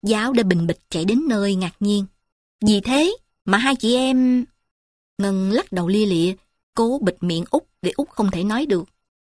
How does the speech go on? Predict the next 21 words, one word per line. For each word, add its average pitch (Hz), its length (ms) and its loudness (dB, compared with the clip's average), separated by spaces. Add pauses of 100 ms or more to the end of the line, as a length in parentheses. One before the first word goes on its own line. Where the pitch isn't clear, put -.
(220)
"Không 240 160 2
có 330 140 0
gì, 208 220 2 (140)
anh 262 120 2
lên 269 140 4
nhà 220 260 2
đi." 277 240 2 (1300)
Út - 240 -2
cười 180 180 -2
gần 165 240 -4
sặc, - 200 -4 (380)
thoát - 220 -2
khỏi 208 120 -6
bàn 170 200 -4
tay 208 180 -6
Ngân, 202 280 -2 (180)
lại 175 160 -2
tiếp - 240 -4
tục - 160 -2 (180)
tấn 247 220 0
công. 190 260 -4